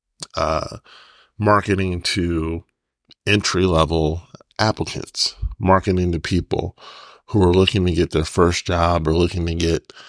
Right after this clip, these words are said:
you know, in, you know, their foot in the door into a corporation. Why? Because there are more entry-level people than executives. Okay.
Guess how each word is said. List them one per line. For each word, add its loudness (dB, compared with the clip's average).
you -2
know, -4
in, 4
you 2
know, 2
their 2
foot 0
in -6
the 0
door -2
into -4
a -2
corporation. -4
Why? 2
Because 0
there 2
are -2
more 0
entry-level 0
people -4
than -8
executives. -2
Okay. -2